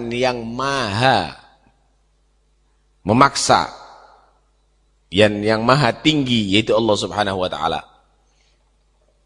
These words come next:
Ada orang jadi raja, ada orang jadi presiden, dia nggak mau turun, tapi Allah menurunkan dia turun.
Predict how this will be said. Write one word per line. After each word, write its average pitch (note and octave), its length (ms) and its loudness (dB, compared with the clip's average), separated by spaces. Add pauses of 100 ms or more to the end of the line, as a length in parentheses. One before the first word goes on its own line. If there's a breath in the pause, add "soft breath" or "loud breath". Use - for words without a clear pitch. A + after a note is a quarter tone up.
(2750)
Ada G#2 240 2
orang B2 400 4
jadi G#2+ 240 2
raja, G#2+ 440 4 (800)
ada G2 280 -2
orang A#2+ 240 2
jadi G#2 160 2
presiden, G#2 720 0
dia A2+ 160 -4
nggak D#3 240 -6
mau F3+ 400 -4
turun, B2 400 2
tapi D3+ 240 -2
Allah E3+ 240 2
menurunkan D#3 560 -4
dia B2+ 160 -4
turun. E3 360 0